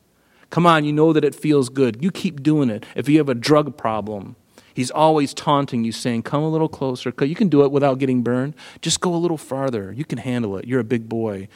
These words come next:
You're a big woman. You can take care of it. You're strong enough in the Lord. You can do this." And the devil will just taunt you. What is your hill? What is your mountain that's before you tonight?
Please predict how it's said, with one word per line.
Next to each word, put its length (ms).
You're 160
a 60
big 200
woman. 440
You 100
can 140
take 240
care 280
of 120
it. 120
You're 80
strong 400
enough 240
in 60
the 80
Lord. 260
You 80
can 160
do 180
this." 500
And 100
the 60
devil 380
will 120
just 240
taunt 320
you. 340
What 180
is 140
your 160
hill? 540
What 160
is 160
your 200
mountain 600
that's 160
before 400
you 240
tonight? 480